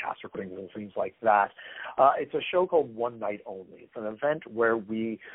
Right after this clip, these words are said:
uh, reunite the cast and creatives of a musical. And we sit down with them and, and we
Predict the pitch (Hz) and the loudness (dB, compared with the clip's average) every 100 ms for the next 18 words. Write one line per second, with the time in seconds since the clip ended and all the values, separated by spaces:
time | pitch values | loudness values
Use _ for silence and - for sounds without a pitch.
0 | - - 117 117 135 156 139 123 123 - | -10 6 6 6 -2 -2 2 2 2 -4
1 | 113 - 123 117 - - 107 - 117 113 | -10 -2 0 0 -4 -20 -16 -14 -4 -2
2 | 113 107 104 98 - 123 117 113 107 131 | 0 -2 -4 -6 -6 -4 -4 -6 -4 -4
3 | 135 123 - - - - - 143 147 165 | -4 -4 -4 -6 -8 -10 2 2 4 0
4 | - 151 120 117 127 131 117 175 - 123 | 2 2 2 0 -2 -4 -2 -2 0 0
5 | 127 127 120 104 98 | 0 -10 -6 -6 -6